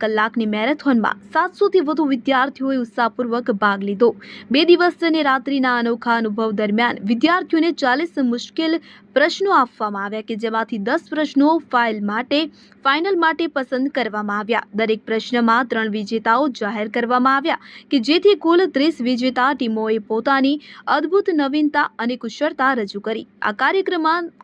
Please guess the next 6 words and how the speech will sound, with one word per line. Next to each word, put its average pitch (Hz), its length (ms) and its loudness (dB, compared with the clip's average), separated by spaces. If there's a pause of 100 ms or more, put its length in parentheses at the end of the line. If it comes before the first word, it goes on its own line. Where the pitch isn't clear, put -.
(100)
ક્રમના 269 320 2
સમાપનના 226 680 -2
દિવસે 214 480 -4 (280)
ડોક્ટર 349 420 0
સી 277 300 -4 (140)
એ 294 220 -2